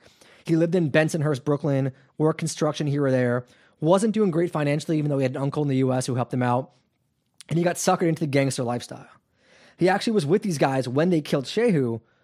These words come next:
and the Bronx Northern Albanians, once they get their assignment, they kidnap Grezda and another member of the, of, of, uh,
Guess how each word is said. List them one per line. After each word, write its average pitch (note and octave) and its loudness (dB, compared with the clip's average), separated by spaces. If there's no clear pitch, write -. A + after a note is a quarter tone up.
and D#3 0
the D#3+ 2
Bronx G#3+ 2
Northern G#3+ 2
Albanians, D#3 2
once D3 -2
they F3+ 0
get E3+ 0
their D#3 0
assignment, D3 -2
they D#3+ 2
kidnap D#3+ 0
Grezda A#2+ -2
and C#3 -2
another D3 2
member D3 2
of B2+ 0
the, - -8
of, B2+ -2
of, B2+ -4
uh, A2+ -2